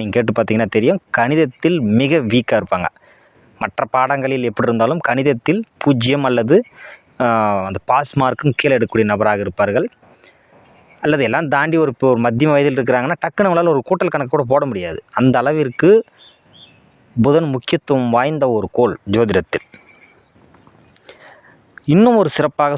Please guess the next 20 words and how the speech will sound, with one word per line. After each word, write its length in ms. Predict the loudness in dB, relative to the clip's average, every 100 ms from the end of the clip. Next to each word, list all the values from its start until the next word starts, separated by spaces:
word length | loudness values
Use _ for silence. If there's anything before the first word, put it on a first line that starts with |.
| -2
சொல்லணும் 260 | 0 0
அப்படின்னு 260 | 0 -2 -2
சொன்னா, 180 | -2 -2 -2 -8 _ _ _ _ _ -8 -4
நவக்கோள்களில் 720 | -2 -2 0 0 0 0 -2 -8 _ _ -4
புதன் 240 | -2 0 0 -2
எப்பொழுதும் 680 | -4 _ 0 2 2 0 -4 -2
சூரியனுடனே 640 | 2 4 4 2 0 0 0 -2
சுற்றி 300 | -4 -2 -2 0
கொண்டு, 220 | 0 -2 -8 -2
அதாவது 200 | 0 2 2
அவரோடே 280 | 2 2 2
தான் 100 | 0
இருப்பார். 280 | 0 0 -4 -8 _ _ -4
இதனுடைய 240 | 0 2 2
விளக்கம் 240 | 0 -2 -2
என்னன்னு 180 | -2
உங்களுக்கு 240 | -2 -4 -2
புரியுமா? 320 | 0 2 0 -2 -8 _ -6 -2
காரணம் 340 | 0 -2 -4
என்னன்னா, 300 | -4 -2 -2